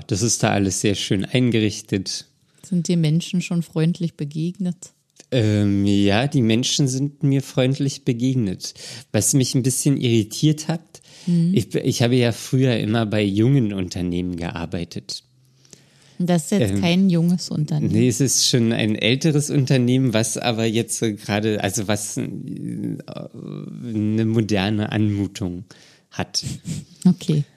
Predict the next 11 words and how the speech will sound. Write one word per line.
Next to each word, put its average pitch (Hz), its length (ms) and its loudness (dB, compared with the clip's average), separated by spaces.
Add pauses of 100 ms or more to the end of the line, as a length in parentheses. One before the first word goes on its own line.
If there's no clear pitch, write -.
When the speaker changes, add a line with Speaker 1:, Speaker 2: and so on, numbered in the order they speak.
(680)
Speaker 1:
Und 117 360 -2
jedenfalls, 123 1040 0
ähm, 110 840 -4 (280)
werden 110 680 2
da, 117 160 2
glaub 117 300 0
ich, - 240 -2
oft - 300 -4
Leute 120 380 2
gesiezt. 117 800 -2 (1300)
Speaker 2:
Ah, 208 440 2